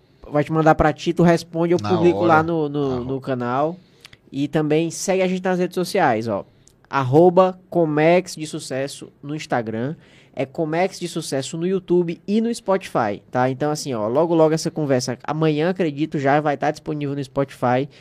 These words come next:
Speaker 1: Então, você que chegou depois, você que não viu o começo, né? Você pode também tá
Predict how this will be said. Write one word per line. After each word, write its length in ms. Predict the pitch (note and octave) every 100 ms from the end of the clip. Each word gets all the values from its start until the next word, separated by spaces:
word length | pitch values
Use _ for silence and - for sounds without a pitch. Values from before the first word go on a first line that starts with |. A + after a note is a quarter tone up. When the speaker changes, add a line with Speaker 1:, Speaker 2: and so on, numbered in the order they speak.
| _ _
Speaker 1:
Então, 200 | C#3+ D3+
você 240 | D#3 D#3 F#3+
que 100 | F#3
chegou 300 | - F3 E3+
depois, 500 | D#3 - D3+ D3+ C#3
você 280 | C#3+ - F3
que 80 |
não 160 | E3+ E3
viu 140 | D3
o 20 | D3+
começo, 640 | C#3 C#3 D#3 D#3 - E3+ - - - _ _
né? 260 | - C#3 D3
Você 200 | C#3 E3
pode 460 | - D#3 F3+ F#3 F#3
também 400 | F3 D3+ D#3 D#3
tá 480 | D3+ D3+ E3+ F3+